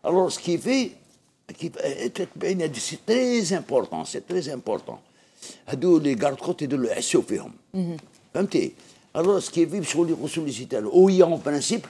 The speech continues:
Speaker 1: كي يلحق للبور يفرغوا له الماء هذاك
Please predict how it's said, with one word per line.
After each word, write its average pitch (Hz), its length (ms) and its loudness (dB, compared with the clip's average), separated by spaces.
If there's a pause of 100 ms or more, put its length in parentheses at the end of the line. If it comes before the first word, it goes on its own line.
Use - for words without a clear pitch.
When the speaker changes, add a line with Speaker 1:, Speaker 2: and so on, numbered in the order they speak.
Speaker 1:
كي 247 160 4
يلحق 170 320 2
للبور 120 760 0 (920)
يفرغوا 165 520 4
له 233 100 4
الماء 147 260 2
هذاك 85 680 -4